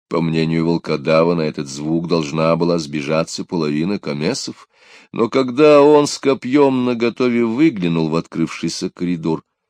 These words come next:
там не было ни души, лишь где-то за поворотом тускло чадил факел, вставленный в скобу на стене. Дверь за спиной волкодава начала закрываться.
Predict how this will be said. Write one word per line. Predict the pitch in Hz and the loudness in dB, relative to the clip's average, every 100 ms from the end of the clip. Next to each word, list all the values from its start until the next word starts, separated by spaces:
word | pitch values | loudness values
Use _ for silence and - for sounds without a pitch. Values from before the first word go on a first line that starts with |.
| _ _ _ - | _ _ _ -2
там | 107 76 73 | -2 -2 -4
не | 76 | -6
было | 67 69 69 | -6 -8 -8
ни | 69 69 | -8 -10
души, | 65 - - 67 62 _ _ _ _ - | -10 -14 -12 -12 -12 _ _ _ _ -12
лишь | 65 65 | -10 -10
где-то | 69 60 113 - - 127 _ _ _ | -8 0 0 0 -8 -10 _ _ _
за | - 107 | -10 -8
поворотом | 107 104 110 95 95 - 98 98 - | -6 -2 0 0 0 -4 -8 -10 -10
тускло | 117 - - 107 110 | -8 -8 -10 -8 -6
чадил | - 104 92 107 | -6 -8 -4 -4
факел, | 98 - 82 76 - - 73 - | -6 -6 -4 -4 -6 -14 -16 -14
вставленный | - - - 82 80 80 80 80 | -12 -8 -2 0 0 -6 -8 -10
в | - | -10
скобу | - 76 67 67 67 _ _ _ - | -12 -12 -12 -12 -14 _ _ _ -16
на | 69 | -14
стене. | - - 64 64 64 _ _ _ _ _ _ _ _ _ _ _ _ _ _ _ _ _ _ _ _ _ - | -14 -14 -14 -16 -18 _ _ _ _ _ _ _ _ _ _ _ _ _ _ _ _ _ _ _ _ _ -18
Дверь | 71 78 90 92 92 | -6 2 4 4 4
за | 87 90 | 2 -2
спиной | - 95 92 92 | -2 2 4 4
волкодава | 90 87 90 85 92 90 90 | 2 2 0 2 4 4 4
начала | 87 - 90 87 | 0 0 0 2
закрываться. | 85 85 - 98 87 82 76 - - | 0 -4 -4 -2 2 0 0 -8 -12